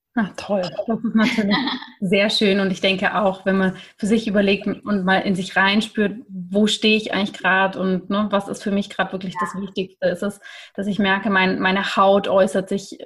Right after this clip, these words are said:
Speaker 1: irgendwie negativ auf den Stress oder ist es eher die Verdauung, ne, oder ist es das
Speaker 2: Ja.
Speaker 1: Energielevel? Dann kann man sich da eigentlich schon mal ganz gut langhangeln. Und was du
Speaker 2: Mhm.
Speaker 1: gerade gesagt hast mit dem verbesserten Schlaf, da kann ich vielleicht aus medizinischer Sicht auch noch dazu sagen,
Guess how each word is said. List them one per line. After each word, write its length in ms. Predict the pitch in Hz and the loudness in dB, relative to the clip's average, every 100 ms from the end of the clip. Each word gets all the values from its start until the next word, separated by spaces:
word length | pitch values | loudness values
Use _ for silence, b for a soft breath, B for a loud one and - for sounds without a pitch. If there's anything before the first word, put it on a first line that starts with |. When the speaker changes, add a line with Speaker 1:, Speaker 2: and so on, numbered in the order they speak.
| - | -8
Speaker 1:
irgendwie 280 | - 208 202 | 0 4 4
negativ 460 | 202 202 196 208 | 4 2 0 0
auf 160 | 190 190 | 0 0
den 120 | 202 | -2
Stress 400 | 190 - 185 196 | -4 0 0 2
oder 160 | 185 185 | 0 -2
ist 80 | 190 | -2
es 100 | 180 | -2
eher 120 | 185 | -2
die 80 | 208 | 0
Verdauung, 920 | 226 196 180 190 196 190 196 202 190 | -2 2 2 4 4 2 0 -2 -2
ne, 200 | 196 277 | -2 -2
oder 200 | 214 196 | 2 2
ist 120 | 190 | 0
es 80 | - | -8
das 140 | 214 | -6
Speaker 2:
Ja. 60 | - | 0
Speaker 1:
Energielevel? 640 | 196 196 208 202 185 196 196 B B B - | 0 0 -2 -2 0 -2 -2 B B B -6
Dann 80 | 185 | -4
kann 160 | 202 | 2
man 140 | 196 196 | 2 2
sich 120 | 185 | 0
da 120 | 202 | 0
eigentlich 260 | 180 190 - | 0 0 0
schon 120 | 202 | 2
mal 100 | 185 | 2
ganz 240 | 190 - | 0 -2
gut 200 | - 202 B B B | -4 -4 B B B
langhangeln. 800 | 170 165 - 226 185 190 185 180 B B B | -8 2 2 4 4 4 4 2 B B B
Und 100 | 190 | 0
was 100 | 208 | 0
du 60 | 208 | 0
Speaker 2:
Mhm. 40 | |
Speaker 1:
gerade 260 | 208 214 214 | -2 -2 0
gesagt 280 | 196 214 233 | 0 0 -2
hast 300 | 214 - - | -4 -6 0
mit 220 | 208 208 | 2 4
dem 180 | 196 180 | 2 2
verbesserten 480 | 202 202 208 190 | 0 0 0 -4
Schlaf, 440 | 185 - 226 294 - | -4 -2 0 0 0
da 80 | 202 | -2
kann 180 | 208 202 | 0 -2
ich 100 | - | 0
vielleicht 280 | 196 196 | 0 0
aus 100 | 196 | -2
medizinischer 600 | 202 190 190 214 214 214 | 0 -2 -2 0 0 -2
Sicht 260 | 190 208 - | -4 -6 -4
auch 100 | 180 | -2
noch 220 | 202 202 B B - | -2 -4 B B -8
dazu 300 | 208 - 208 | -6 -4 -2
sagen, 460 | 196 185 190 196 | 0 0 0 -2